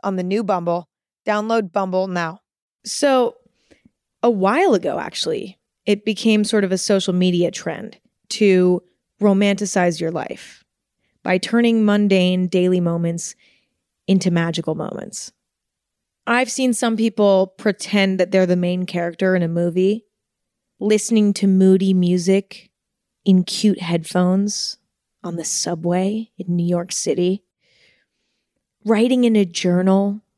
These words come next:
in a park while laying on a picnic blanket, going to the farmer's market every Sunday and getting fresh flowers,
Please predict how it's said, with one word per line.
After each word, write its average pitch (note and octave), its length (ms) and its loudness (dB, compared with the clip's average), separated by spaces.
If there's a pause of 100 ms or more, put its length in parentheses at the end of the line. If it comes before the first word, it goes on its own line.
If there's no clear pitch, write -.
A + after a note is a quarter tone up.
(180)
in F#3 140 -8
a E3+ 60 -6
park - 640 -10 (520)
while G3 200 2
laying F#3 300 2
on F3+ 140 -2
a E3 60 -10
picnic - 540 -8
blanket, F#3 540 -4 (680)
going C4 260 2
to C4 80 2
the A3+ 100 -2
farmer's A3 420 -2
market G3+ 380 0
every G3+ 240 0
Sunday G3 460 0
and F#3+ 100 0
getting F#3+ 220 2
fresh - 480 -6
flowers, F#3+ 920 -2